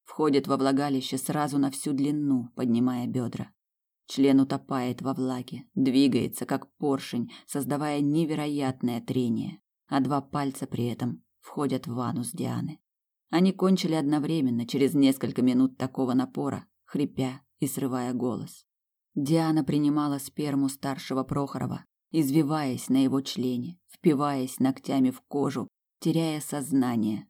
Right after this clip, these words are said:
от удовольствия. «Диана, Диана, проснись, малышка, мы прилетели». «Что?» «Прилетели». «Точно?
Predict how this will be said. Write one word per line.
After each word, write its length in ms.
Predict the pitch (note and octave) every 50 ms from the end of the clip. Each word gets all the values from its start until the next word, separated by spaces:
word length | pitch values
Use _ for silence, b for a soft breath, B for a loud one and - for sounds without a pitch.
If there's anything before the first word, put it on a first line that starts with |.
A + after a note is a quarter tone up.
| _ _
от 180 | - C#3+ C3+ -
удовольствия. 800 | C3+ B2+ B2+ C3 - B2 A2+ A2 - - - - - - F3 - _ _ _ _ _ _ _ _ _ _ _ _ _ _ _ _ _ _ _
«Диана, 600 | - C#3 C3+ D3+ D#3+ E3+ F3 D#3 C3 G#2+ - - _ _ _
Диана, 420 | - B2+ C#3 E3 F3+ F3 D#3+ C3+ B2+
проснись, 480 | - D#3 E3+ F#3 - G#3+ A3+ G3+ G#3
малышка, 560 | - C3+ C#3+ E3 E3 D#3+ - - - - - - _
мы 180 | - - D3 -
прилетели». 680 | D3 D3+ D#3 D3+ D#3 - - E3+ D#3 C3+ A2+ - - _ _ _ _ _ _ _ _ _ _ _
«Что?» 500 | - - - - - F3 G3+ B3 D4+ D#4+ - _ _ _ _ _ _ _
«Прилетели». 800 | - - B2+ D#3+ E3 G3 A3 G#3+ - A3+ G#3 D3 B2 - - - _ _ _ _ _ _ _ _ _ _ _
«Точно? 560 | - A#3 C#4 C4+ - - F#3+ E3 D3+ D3 -